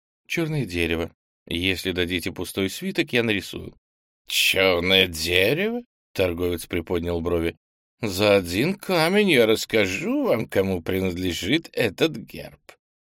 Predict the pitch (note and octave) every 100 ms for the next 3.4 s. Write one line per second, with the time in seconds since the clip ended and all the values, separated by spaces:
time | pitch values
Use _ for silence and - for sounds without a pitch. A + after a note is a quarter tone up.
0 | - E3+ G#3 F3+ F3 D3 B2+ - G2 F2
1 | G2 F#2+ F#2 F2 F2 E2 F2 F2+ F2 D#2+
2 | F2 F#2+ F2 F2 E2 E2 D2+ E2+ - F#2
3 | A2+ D3+ E3+ D3+